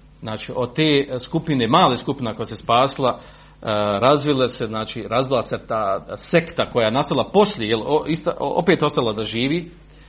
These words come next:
nakon Alije radijallahu anhu, pogotovo bila ojačana, znači, Havariži, pogotovo su bili ojačali, osnažili se u vrijeme, e, Abdulmelik ibn Marwana, E,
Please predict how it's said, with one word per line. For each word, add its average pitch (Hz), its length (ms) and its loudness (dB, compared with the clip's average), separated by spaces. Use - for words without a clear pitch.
nakon 117 340 0
Alije 123 280 4
radijallahu 110 480 -2
anhu, 131 240 -4
pogotovo 147 420 4
bila 143 280 6
ojačana, 127 340 4
znači, 107 200 -2
Havariži, 123 540 4
pogotovo 131 360 0
su 113 60 -6
bili 143 200 2
ojačali, 131 400 4
osnažili 120 420 -2
se 123 120 -6
u 117 40 -2
vrijeme, 123 380 4
e, 139 80 0
Abdulmelik 123 580 2
ibn 117 120 -2
Marwana, 131 540 4
E, 107 60 -6